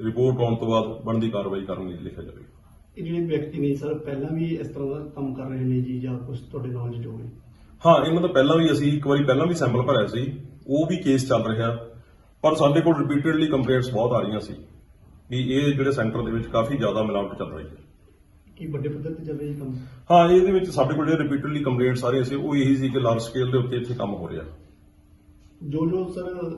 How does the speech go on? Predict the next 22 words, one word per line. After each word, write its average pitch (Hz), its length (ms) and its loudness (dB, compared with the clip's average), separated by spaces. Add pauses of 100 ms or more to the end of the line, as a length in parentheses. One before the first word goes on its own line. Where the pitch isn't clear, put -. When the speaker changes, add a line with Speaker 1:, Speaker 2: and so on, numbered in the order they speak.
(140)
Speaker 2:
ਇਹ 156 80 -6
ਪ੍ਰੋਡਕਟ 143 380 -6
ਤੁਹਾਡੇ 156 240 -4
ਵੱਲੋਂ 139 240 -2
ਜਿਹੜੇ 139 160 -4
ਹੈਗੇ 143 180 -4
ਹੁਣ 143 120 -2 (340)
ਰਿਕਵਰ 135 320 -8
ਕੀਤੇ 143 280 -6
ਗਏ 135 100 -4
ਨੇ, 131 200 -2
ਕਿੰਨਾ 175 340 -6
ਕੁ 170 140 -8
ਨੁਕਸਾਨ 139 520 -4
ਜਿਹੜਾ 131 180 -4
ਤੁਸੀਂ 127 220 -8
ਮੰਨਦੇ 127 260 -4
ਹੋ 127 40 -6
ਇਹ 127 140 -4
ਚੀਜ਼ਾਂ 117 220 -8
ਦਾ 107 120 -10
ਜੀ? 104 220 -14